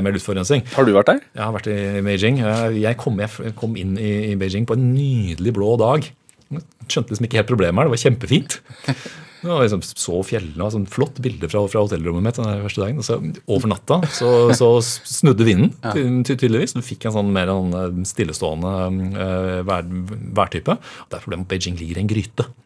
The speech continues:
Speaker 2: Mm.
Speaker 1: Ligger i en sånn, akkurat som Oslo-gryta for så vidt, men enda, enda verre. Og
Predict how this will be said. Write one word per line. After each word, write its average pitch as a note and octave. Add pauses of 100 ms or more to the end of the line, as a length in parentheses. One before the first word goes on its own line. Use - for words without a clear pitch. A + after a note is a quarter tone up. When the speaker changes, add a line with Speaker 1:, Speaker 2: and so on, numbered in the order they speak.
Speaker 2:
Mm. G2 (320)
Speaker 1:
Ligger G#2+
i G#2+
en G2+
sånn, F2+
akkurat B2
som C#3+
Oslo-gryta E2+
for G#2
så A2
vidt, D#3
men A2+
enda, G2
enda F#2+
verre. G2 (880)
Og G2